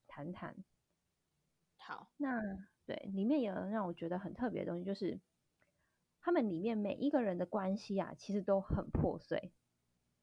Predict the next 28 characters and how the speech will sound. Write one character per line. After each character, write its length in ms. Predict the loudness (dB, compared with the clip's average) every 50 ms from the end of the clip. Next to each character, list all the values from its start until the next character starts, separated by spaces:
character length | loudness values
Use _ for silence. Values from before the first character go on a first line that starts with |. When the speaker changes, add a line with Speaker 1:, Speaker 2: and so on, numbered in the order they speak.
| _ _ _ _ _
Speaker 1:
像 200 | 2 4 4 4
我 80 | 4
跟 200 | 4 4 2 2
你， 100 | 2 0
Speaker 2:
嗯。 20 | 0
Speaker 1:
我 40 |
们 140 | 0 0 0
已 60 | 0
经 80 | 0 0
从 240 | -2 -4 -4 -2 2
幼 160 | 2 2 2
稚 120 | 2 0
园 120 | 0 0 2
到 140 | 0 0 0
现 180 | 0 0 0
在， 100 | 2 0
我 40 | 0
们 80 | 0 0
两 120 | 0 0
个 60 | 0
感 160 | 0 -2 -2 -2
情 120 | -4 -4
就 80 | -2 -2
非 100 | -2 -2
常 160 | -4 -4 -4
坚 280 | -2 -2 -2 -2 -2 -2
固 200 | -4 -4 -4 -6
嘛。 140 | -10 -14